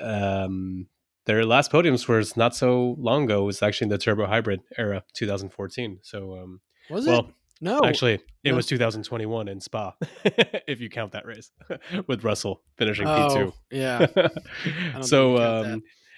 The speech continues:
Speaker 2: No,
Speaker 1: and their
Speaker 2: wait a
Speaker 1: last
Speaker 2: second.
Speaker 1: win
Speaker 2: Wasn't it? No, no. Last one was with, with Stroll.
Speaker 1: Oh, before that, you're, you're
Speaker 2: No,
Speaker 1: right,
Speaker 2: after that.
Speaker 1: in,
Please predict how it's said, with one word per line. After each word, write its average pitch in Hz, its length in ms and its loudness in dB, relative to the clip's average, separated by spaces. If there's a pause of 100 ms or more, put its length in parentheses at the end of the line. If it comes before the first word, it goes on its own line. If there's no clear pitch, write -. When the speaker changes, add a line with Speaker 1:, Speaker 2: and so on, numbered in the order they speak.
(120)
Speaker 2:
No, 226 100 -6
Speaker 1:
and 196 160 4
their 151 60 8
Speaker 2:
wait 233 100 8
a - 20 8
Speaker 1:
last 180 140 6
Speaker 2:
second. 185 140 2
Speaker 1:
win 196 140 6
Speaker 2:
Wasn't 220 240 4
it? 269 120 4
No, 247 120 2
no. 214 180 6
Last 208 320 4
one 311 120 2
was 233 140 2
with, 170 240 2 (420)
with 180 200 2
Stroll. - 460 4 (2500)
Speaker 1:
Oh, 139 120 4
before 160 300 6
that, 107 280 2
you're, 120 420 0
you're 175 160 0
Speaker 2:
No, 233 100 6
Speaker 1:
right, 135 160 4
Speaker 2:
after 226 300 2
that. 123 220 -2
Speaker 1:
in, - 80 -12